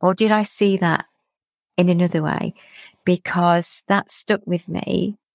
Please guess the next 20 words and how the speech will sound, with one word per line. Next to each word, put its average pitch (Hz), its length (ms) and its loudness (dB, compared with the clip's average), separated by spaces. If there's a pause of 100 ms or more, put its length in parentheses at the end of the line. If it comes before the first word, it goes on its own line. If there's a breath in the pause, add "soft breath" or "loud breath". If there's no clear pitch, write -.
(440 loud breath)
And 294 140 2
we 330 140 4
had 330 160 0
some 254 240 0
good 208 260 -2
times, - 460 -4
you 185 80 2
know, 147 180 2
but - 240 0
it - 180 0
didn't 202 280 2
last. - 580 -6
He 170 160 2
was 160 160 0
quite - 420 -2
a 170 60 -4
possessive, 170 640 0
jealous 160 380 2
person. 156 680 -2
And 156 260 2